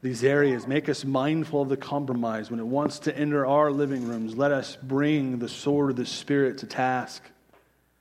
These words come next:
When it enters the church, Lord, through leaders who feel compromised, or our families, Lord, let us not yield your truth, but stand with love,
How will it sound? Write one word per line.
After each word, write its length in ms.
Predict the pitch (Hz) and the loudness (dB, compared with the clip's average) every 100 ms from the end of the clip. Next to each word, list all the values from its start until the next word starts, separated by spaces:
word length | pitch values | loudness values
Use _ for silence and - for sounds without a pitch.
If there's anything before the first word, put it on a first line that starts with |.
| _ _ _ _ _ - - - _ _ _ _ - _ _ _ _ _ | _ _ _ _ _ -20 -20 -20 _ _ _ _ -20 _ _ _ _ _
When 180 | 127 123 | -6 0
it 40 | |
enters 380 | 147 175 160 - | 2 4 4 2
the 140 | 151 | -2
church, 600 | 127 - 151 160 143 - | -2 2 4 4 2 -4
Lord, 340 | 131 135 139 135 | 0 2 2 0
through 180 | 135 127 | -2 2
leaders 420 | 143 156 156 - | 6 6 6 2
who 140 | 131 | -4
feel 520 | - - 156 160 147 | -8 0 4 6 6
compromised, 920 | 139 143 135 127 127 123 123 117 107 131 | 2 -2 -2 0 -2 0 0 -2 -4 0
or 220 | 123 113 - - - - - | 0 -2 -8 -20 -20 -16 -6
our 100 | 127 | -6
families, 680 | - 160 160 165 156 139 | 0 2 4 4 2 0
Lord, 280 | 139 135 131 | 2 0 0
let 240 | 143 165 165 | 4 6 6
us 320 | 151 - - - - - | 2 -2 -16 -20 -20 -6
not 600 | 143 151 160 160 156 - - | 0 2 4 2 0 -6 -10
yield 840 | 147 127 151 156 151 131 113 - - - - _ | -6 2 6 6 6 2 -2 -8 -18 -20 -20 _
your 160 | 143 131 | -2 -2
truth, 540 | 127 - 160 151 127 - - - - | 0 2 4 4 2 -8 -20 -20 -20
but 120 | 113 | -18
stand 640 | - - 123 117 110 101 104 | -16 -6 -4 -4 -4 -6 -10
with 160 | 101 | -12
love, 640 | 117 127 135 139 139 135 | -8 -2 0 2 0 -4